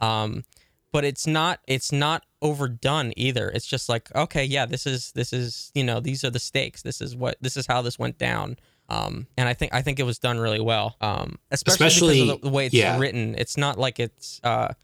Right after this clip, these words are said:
Speaker 1: it's just like, like this wry, um, like, you know, like, sense of irony to it, uh, where it ju-, it just sort of works. It's just like, "Ah, yeah, you know, what the hell are you gonna do? Like, this is, you gotta make a Matrix." Like,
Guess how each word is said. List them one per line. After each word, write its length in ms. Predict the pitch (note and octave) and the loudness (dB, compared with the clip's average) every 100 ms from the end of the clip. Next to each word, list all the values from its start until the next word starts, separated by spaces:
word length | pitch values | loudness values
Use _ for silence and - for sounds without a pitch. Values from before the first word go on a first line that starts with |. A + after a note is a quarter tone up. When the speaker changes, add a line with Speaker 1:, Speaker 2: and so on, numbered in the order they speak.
| _ _ _ - | _ _ _ -4
Speaker 1:
it's 180 | D3 | -4
just 220 | - F3 - | -2 -2 0
like, 380 | C#3+ - - _ | -2 -4 -18 _
like 200 | C3+ C3 | -2 0
this 160 | B2+ A#2 | 0 0
wry, 800 | A#2+ A#2+ B2 B2+ C3 B2+ A2+ G#2+ _ | 0 2 4 4 2 2 -2 -6 _
um, 540 | - A2+ A2 A2+ - A#2+ - | -2 0 0 -2 -6 -10 -6
like, 200 | A2+ - | -6 -4
you 140 | C#3 C3 | -2 0
know, 240 | A#2 G#2+ | 2 0
like, 320 | G#2 G#2+ - - _ _ | -2 -4 -6 -20 _ _
sense 380 | - C#3 C3 A#2 | -4 -2 -2 -2
of 120 | A#2 | -2
irony 460 | - B2 B2+ B2+ A2+ | 0 2 2 0 -2
to 220 | - A2+ A2 | -2 -2 0
it, 160 | G#2+ - B2+ _ - | -2 -6 -20 _ -4
uh, 340 | A#2+ - - B2 - | -2 0 -2 -6 -2
where 180 | B2+ G#2+ | 0 0
it 140 | A#2 | -2
ju-, 100 | B2 | -2
it 120 | B2+ - | -2 -2
just 180 | C#3+ | -2
sort 140 | - A#2+ | -2 0
of 60 | A2 | 0
works. 360 | A2+ G2+ - | 0 -2 -4
It's 100 | A#2+ | -6
just 160 | - A#2+ | -6 -4
like, 160 | A#2 C3+ | -2 2
"Ah, 160 | C3 | 2
yeah, 260 | C3 A#2+ A2 | 2 0 0
you 140 | A2+ | 0
know, 120 | A2 | 0
what 120 | A2+ A2+ | 0 -2
the 80 | |
hell 140 | A2+ A2+ | -2 -2
are 20 | |
you 100 | A#2+ | -2
gonna 160 | A#2+ A#2 | -4 -4
do? 180 | - - | -6 -6
Like, 180 | A#2 - | -6 -6
this 160 | A#2 | -8
is, 200 | - - - | -8 -12 -8
you 80 | |
gotta 200 | B2 A2 | -2 -2
make 180 | A2+ - | -2 -4
a 40 | F#2 | -6
Matrix." 500 | F#2+ - - - - | -8 -10 -12 -12 -12
Like, 220 | - | -12